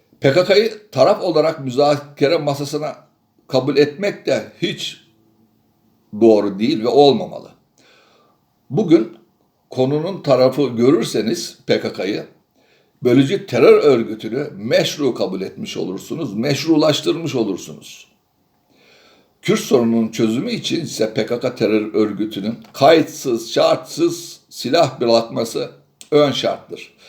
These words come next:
Silahların gölgesinde müzakere olmaz. Türk toplumunun göz önünde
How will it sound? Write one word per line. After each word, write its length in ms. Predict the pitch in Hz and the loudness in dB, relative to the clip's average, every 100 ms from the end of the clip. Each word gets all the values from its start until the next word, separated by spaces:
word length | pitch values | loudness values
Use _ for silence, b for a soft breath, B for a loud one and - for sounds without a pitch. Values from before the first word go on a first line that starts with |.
| b | b
Silahların 600 | - - 127 117 104 101 107 | -10 0 2 2 0 -4 -2
gölgesinde 560 | 131 101 98 101 95 | -2 -4 -8 -8 -10
müzakere 540 | 101 92 98 90 98 85 | -10 -4 -2 -2 -4 -6
olmaz. 580 | 90 87 85 - - - _ _ _ _ _ _ b b b b b b b b - | -4 -4 -8 -14 -18 -20 _ _ _ _ _ _ b b b b b b b b -4
Türk 240 | 214 214 | -2 2
toplumunun 580 | 180 151 147 139 131 113 | 2 4 2 -2 -2 0
göz 200 | 107 98 | -2 -2
önünde 420 | 98 87 82 80 | -6 -10 -14 -16